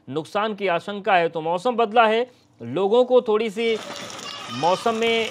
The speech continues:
तब्दीली पसंद आ रही होगी, लेकिन किसानों के लिए बहुत चिंता की बात है। और आप देखिए, शामली की तस्वीर है।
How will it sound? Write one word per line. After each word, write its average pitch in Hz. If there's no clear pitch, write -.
तब्दीली 180
पसंद 202
आ 202
रही 208
होगी, 190
लेकिन 202
किसानों 202
के 254
लिए 233
बहुत 208
चिंता 190
की 175
बात 170
है। 220
और 208
आप 180
देखिए, 170
शामली 180
की 196
तस्वीर 175
है। 147